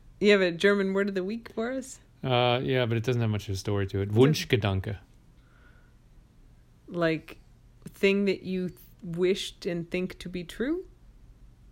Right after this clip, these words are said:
Speaker 1: That's
Speaker 2: Yeah.
Speaker 1: my literal
Speaker 2: Yeah, like,
Speaker 1: translation?
Speaker 2: kind of fantasy. Wunschgedanke. Hmm?
Speaker 1: Fantasy. Oh, good.
Speaker 2: Hmm?
Speaker 1: 'Cause Wunsch is wish.
Speaker 2: Yes.
Speaker 1: And Gedanke, like, Danken, it, it's like
Speaker 2: Oh.
Speaker 1: to think,
Speaker 2: Yep.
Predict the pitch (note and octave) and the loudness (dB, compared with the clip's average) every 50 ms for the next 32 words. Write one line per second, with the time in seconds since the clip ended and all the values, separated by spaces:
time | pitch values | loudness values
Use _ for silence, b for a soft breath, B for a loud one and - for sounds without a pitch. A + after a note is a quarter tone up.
0 | - - - - - - - - - - F3+ A3 E3+ - D#3+ D#3+ D#3 E3 F3 F3+ | -20 -20 -20 -20 -20 -20 -20 -12 -4 0 0 0 0 0 -4 -6 -4 -2 -2 -2
1 | F3+ F3+ F#3 D3+ A#2 A#2 - - - F#3+ F#3+ A3+ A#3 A3+ - E3 D3 C#3 A2 - | 0 -2 -2 -2 -2 -2 -2 -2 -4 -6 -6 -6 -8 -8 -8 -6 -6 -6 -8 -6
2 | B2 A#2 A2 G#2+ F#2+ - - A2 G2+ - A2 G#2+ G#2+ - G#2 F#2 F#2+ F#2 F#2+ - | -4 -4 -4 -4 -4 -6 -10 -10 -6 -4 -4 -4 -4 -4 -6 -6 -6 -6 -8 -10
3 | G2+ - - D#4 - D#3+ E3 - - - - - - - - G#3+ B3 C4+ B3+ A3 | -10 -6 -2 -2 -2 -2 -2 -6 -12 -20 -18 -16 -14 -12 -10 -8 -8 -8 -8 -8
4 | - - D4 C#4 A#3 G3 - - - - - - - - - C3 C3+ D3 D#3 - | -8 -8 -8 -8 -8 -10 -14 -18 -20 -20 -20 -20 -14 -6 -4 -2 -2 -2 -2 -4
5 | - - - G#3+ F#3 E3+ E3 D#3+ F3+ A3+ C#4 D4 C#4 - - G#3 F#3+ F#3+ E3 E3 | -8 -8 -4 -4 -4 -4 -2 2 4 4 4 4 2 0 0 0 0 0 -2 -6
6 | - - - - D#3 F#3 F#3 D#3 - - - - - - - b b b b b | -12 -12 -10 -4 0 2 2 2 0 -4 -8 -10 -10 -12 -16 b b b b b
7 | G#2+ G3+ - G3 - F3 E3+ E3 D#3+ D#3 D3+ F#3 E3+ E3 F#3 F#3 F#3+ G3+ G#3 G3+ | 2 2 2 2 2 0 0 0 0 0 0 0 0 2 4 4 4 4 2 2
8 | - F3 E3 D#3+ - - - - D3+ E3 D#3+ D#3+ D#3 D3+ - - F#3+ F3+ F#3 F#3+ | 0 0 0 0 -2 -4 -10 -6 -2 0 0 0 -2 -6 0 4 6 6 6 6
9 | G3 F#3+ - F3 D#3+ D#3+ D#3 D3+ - - - - - - - - - - - - | 2 0 -2 -4 -4 -4 -4 -6 -8 -12 -16 -20 -20 -20 -20 -20 -20 -18 -12 -12
10 | D2 - - - - - D#3+ - - F3+ - - - D#3 - - - F3 D#3 - | -12 -12 -12 -14 -16 -14 -6 0 0 2 2 2 -2 -6 -6 -4 -4 -4 -4 -6
11 | - - - - - - - C#3 | -8 -14 -18 -20 -6 2 4 4